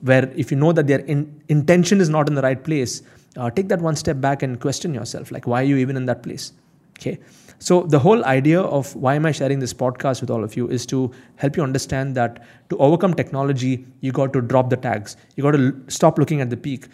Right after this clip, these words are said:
You got to learn one tool or one skill at a time. You got to find an accountability partner. You got to beat the complacent mind and intensify your why. When this happens, everything becomes much easier for you. I hope you found this podcast useful. If you're not a part of, uh, our community yet, you can go to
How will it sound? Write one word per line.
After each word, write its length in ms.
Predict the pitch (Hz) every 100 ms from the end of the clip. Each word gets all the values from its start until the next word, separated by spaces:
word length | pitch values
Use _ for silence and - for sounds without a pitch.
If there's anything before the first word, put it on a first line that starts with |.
| _
You 80 | -
got 60 | 143
to 80 | 156
learn 400 | 139 151 147 127
one 200 | 147 151
tool 160 | 156
or 60 | 135
one 160 | 123
skill 220 | 127 - 120
at 80 |
a 40 | 117
time. 220 | 117 107
You 80 | 120
got 80 | 156
to 60 |
find 240 | - 147 151
an 60 |
accountability 460 | 143 135 131 131 123
partner. 360 | 131 120 113
You 60 | 110
got 120 | 143
to 60 | 127
beat 320 | 117 156 170
the 80 | 175
complacent 500 | 139 120 139 143 123
mind 300 | 113 117 117 - - _
and 320 | 131 131 135 - _
intensify 640 | 156 147 151 135 147 -
your 200 | 127 123
why. 280 | 113 107 90 - _ _
When 180 | 123 120
this 180 | 160 175
happens, 520 | 151 139 127 110 - - _ -
everything 380 | 131 131 147 123
becomes 380 | 120 113 110
much 260 | 117 113 -
easier 260 | 123 110 110
for 120 | -
you. 160 | - - _ _ _ _ _ _ _ _ -
I 80 | 139
hope 160 | 165
you 60 | 185
found 160 | 147 147
this 80 | 120
podcast 400 | 143 117 127 151
useful. 260 | 151 175 170 - - -
If 80 |
you're 80 | 143
not 200 | 131 180
a 40 | 180
part 200 | 151 147
of, 220 | 147 -
uh, 260 | 131 120 -
our 100 | 120
community 380 | 127 131 139 135
yet, 200 | 131 120
you 40 |
can 140 | 120
go 100 | 117
to 100 | 123